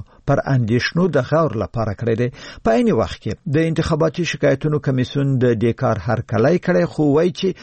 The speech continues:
د رایو د بیا شمیرنې او څېړنې د درولو موده باید اوږده نه کړای شي. تر دې مخکې د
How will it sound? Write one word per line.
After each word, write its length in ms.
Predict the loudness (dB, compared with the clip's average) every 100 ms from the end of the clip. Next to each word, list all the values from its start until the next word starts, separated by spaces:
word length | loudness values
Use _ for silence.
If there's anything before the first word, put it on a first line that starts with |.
| -20 -4 0
د 120 | 4
رایو 200 | 4 2
د 160 | 2
بیا 100 | 0
شمیرنې 480 | -2 -2 0 2 2 2
او 40 |
څېړنې 480 | 0 0 2 4 2
د 60 | 0
درولو 460 | 0 0 0 2 0 2
موده 220 | 2 2
باید 260 | 2 0 0
اوږده 640 | -10 -18 0 2 2 2 0 2 0
نه 60 | 0
کړای 260 | 0 -2
شي. 220 | -2 -2 -2 -4 -16 -16 -2
تر 80 | 0
دې 160 | 2 0
مخکې 240 | -2 0 -2 -2 -6
د 20 | -2